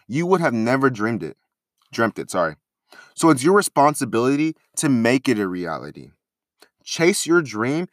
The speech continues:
and make it yours. And don't let someone or yourself rob you of it. And remember, do not be afraid of failure or taking risk. It is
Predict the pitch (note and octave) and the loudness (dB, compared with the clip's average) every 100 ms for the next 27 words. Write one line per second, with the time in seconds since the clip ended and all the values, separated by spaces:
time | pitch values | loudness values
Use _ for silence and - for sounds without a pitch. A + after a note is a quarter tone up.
0 | _ _ - E3+ D3+ A2 A#2+ D#3+ G3 D#3+ | _ _ -6 -2 0 2 0 0 -2 -4
1 | G#2+ C#3+ E3+ E2+ C#2 - _ _ - C3 | 0 4 4 2 -6 -18 _ _ -6 -4
2 | A2 A2+ D3+ D#3+ E3+ - - C#3+ D3+ D3+ | -2 0 0 0 -2 -4 -6 -4 -4 -4
3 | D3 G#2+ A2 G2+ C#3 - G#2+ C3 - F2+ | -6 -4 -4 -2 -2 -2 -2 -2 -2 -2
4 | F#2+ A#2+ A#2 A#2 - G#2 D#2+ C#2 _ _ | 2 2 0 -4 -4 -6 -6 -14 _ _
5 | _ _ _ _ _ _ _ _ B2 B2+ | _ _ _ _ _ _ _ _ 2 4
6 | B2 B2+ G2 F2+ - - _ A2+ C3 G3 | 4 4 2 -2 -6 -20 _ -2 0 2
7 | G3 F#3+ D#3+ F3 C#3+ - C3 D3+ - G#2 | 2 2 2 0 0 0 0 0 0 -6
8 | - A#2+ A#2+ G#2 F2 - _ - A2 - | -6 -2 0 0 -2 -10 _ -2 -2 0
9 | C#3+ C#3+ D3+ A2 F#2+ F#2 D#2 - _ _ | -2 0 -2 -2 -2 -2 -4 -14 _ _
10 | _ _ _ - D#3 F3 | _ _ _ -2 2 2